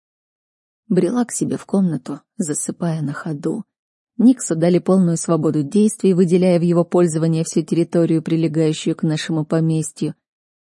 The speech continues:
Даже входные двери закрывать не стали, чтобы котик мог войти внутрь, когда нагуляется. Он был таким довольным, я чувствовала это и не могла не порадоваться за него. Теперь он часть нашей семьи —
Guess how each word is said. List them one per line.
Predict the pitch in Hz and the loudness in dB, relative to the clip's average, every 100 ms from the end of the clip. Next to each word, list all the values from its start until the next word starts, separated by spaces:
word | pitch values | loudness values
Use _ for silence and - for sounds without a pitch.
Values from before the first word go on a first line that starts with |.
| _ | _
Даже | 202 180 | 2 2
входные | 185 208 175 180 165 | 0 0 2 2 2
двери | 156 190 208 | 0 2 2
закрывать | 175 - 180 165 | 0 -2 -2 -2
не | 165 | -4
стали, | 170 - 180 165 - _ _ | -6 -4 -4 -4 -6 _ _
чтобы | - 220 254 | -2 0 2
котик | 294 - - | 0 -2 2
мог | 220 220 | 2 4
войти | 208 214 214 | 2 2 2
внутрь, | 214 247 247 - | 4 4 2 -2
когда | 175 180 175 | 0 2 2
нагуляется. | 160 185 160 147 147 - - - _ _ _ _ _ | 2 0 0 -2 -4 -8 -10 -14 _ _ _ _ _
Он | 185 | 0
был | 170 165 | 2 0
таким | 170 - 175 165 | -2 -2 0 2
довольным, | 165 175 196 160 147 147 _ _ _ - | 2 2 2 2 0 -4 _ _ _ 0
я | 220 | 0
чувствовала | - 262 - 185 180 190 | 2 -2 0 0 2 2
это | 202 196 | 0 0
и | 190 | 2
не | 202 208 | 4 4
могла | 208 185 220 | 4 2 4
не | 226 208 | 4 4
порадоваться | 220 220 175 156 - 151 | 0 0 0 -2 -4 -6
за | 156 | -2
него. | 151 151 151 - _ _ _ _ _ | -2 -2 -6 -10 _ _ _ _ _
Теперь | - 175 208 214 170 | -4 2 4 4 4
он | 147 | -2
часть | - 226 226 - - | 0 0 0 -2 -6
нашей | 165 - 220 - 180 | -2 -2 -4 -2 -2
семьи — | - 185 170 160 165 214 | -2 -2 0 0 2 2